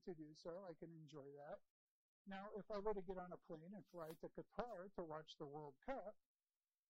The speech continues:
I wouldn't have that liberty, because in Qatar, drinking alcohol is a sin. Or not a sin, it's illegal. They don't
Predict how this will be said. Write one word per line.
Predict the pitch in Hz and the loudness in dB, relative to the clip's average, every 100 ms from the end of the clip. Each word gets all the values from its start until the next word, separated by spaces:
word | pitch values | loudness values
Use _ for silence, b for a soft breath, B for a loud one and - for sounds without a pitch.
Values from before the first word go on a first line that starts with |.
| - | 6
I | 185 | 8
wouldn't | 175 196 185 175 208 | 8 2 0 -8 -8
have | 247 220 | -4 0
that | 165 160 | 0 -2
liberty, | 143 143 135 160 | -8 -8 -10 -4
because | 175 - 165 165 | -2 0 0 -2
in | 180 160 | -6 -4
Qatar, | 165 - 247 175 190 | 0 2 2 2 -2
drinking | 160 156 170 160 170 _ _ _ _ _ 185 | -4 -6 -8 -10 -14 _ _ _ _ _ 4
alcohol | 214 180 147 139 151 _ - | 6 4 -2 -8 -12 _ -14
is | 165 | -10
a | 180 | -6
sin. | 262 262 - _ _ _ 180 | -6 -6 -10 _ _ _ 0
Or | 175 | 2
not | 185 | 2
a | 160 | -2
sin, | - 156 160 | -6 -10 -8
it's | 175 | 0
illegal. | 196 240 226 151 _ _ _ _ _ 165 | 0 0 -4 -8 _ _ _ _ _ -6
They | 151 | -4
don't | 156 | -6